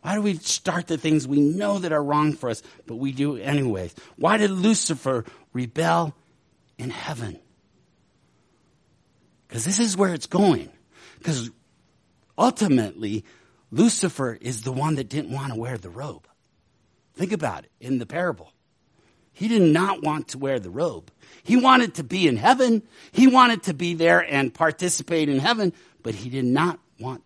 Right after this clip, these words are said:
to wear the robe. Why?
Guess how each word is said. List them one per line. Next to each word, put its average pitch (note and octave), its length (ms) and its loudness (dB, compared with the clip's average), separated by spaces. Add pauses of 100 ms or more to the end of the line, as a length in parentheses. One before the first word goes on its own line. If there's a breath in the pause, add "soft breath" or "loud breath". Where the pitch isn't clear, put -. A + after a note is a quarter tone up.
to C3+ 120 -16
wear G2 340 -14 (200)
the D#3 80 -18
robe. D#3+ 480 -6 (4000)
Why? D#3 460 0